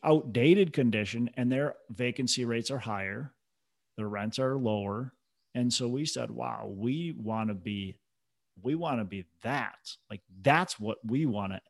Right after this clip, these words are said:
emulate. And look at what we can get for rent." So instead of putting two million dollars into it, we're gonna put four million dollars into it. Let's see what the numbers look like. We ran the numbers and we said, "Wow,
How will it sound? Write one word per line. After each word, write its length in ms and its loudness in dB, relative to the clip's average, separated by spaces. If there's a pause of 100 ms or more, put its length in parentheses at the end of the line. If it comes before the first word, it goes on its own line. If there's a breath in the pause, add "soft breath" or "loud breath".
emulate. 580 -4 (640)
And 260 2 (140)
look 240 2
at 100 4
what 180 2
we 120 2
can 140 2
get 200 -2
for 140 -6
rent." 340 -2
So 320 -4 (640 soft breath)
instead 520 6
of 200 4
putting 420 6 (240)
two 240 4
million 340 6
dollars 380 0
into 260 -2
it, 140 -10
we're 120 -8
gonna 120 -6
put 260 -8
four 520 2
million 340 2
dollars 340 -10
into 260 -14
it. 120 -20 (1700)
Let's 200 -2
see 180 0
what 180 -2
the 60 -2
numbers 440 -4
look 220 -16
like. 180 -18 (100)
We 120 -2
ran 280 2
the 120 0
numbers 360 0
and 120 2
we 80 -2
said, 180 -4
"Wow, 540 -4